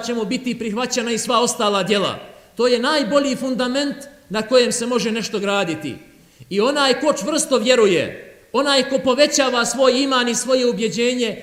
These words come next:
njemu nije teško da se pokorava Allahu subhanahu wa ta'ala. Njemu nisu obave-, nisu mu teške šerijatske obaveze.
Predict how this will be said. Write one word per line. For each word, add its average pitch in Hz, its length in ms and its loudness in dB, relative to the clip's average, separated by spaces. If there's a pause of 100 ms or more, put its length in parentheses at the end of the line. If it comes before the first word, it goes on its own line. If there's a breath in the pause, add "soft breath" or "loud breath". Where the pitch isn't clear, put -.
(140 loud breath)
njemu 233 340 2
nije 247 380 0
teško 240 380 2
da 196 80 -4
se 220 140 -4
pokorava 190 480 -2
Allahu 165 340 -2
subhanahu 143 440 -8
wa 127 60 -10
ta'ala. 113 260 -8 (380 loud breath)
Njemu 254 360 0
nisu 277 640 -4
obave-, 254 560 2
nisu 269 420 -2
mu 247 140 -4
teške 254 480 0
šerijatske 226 560 -2
obaveze. 160 540 -4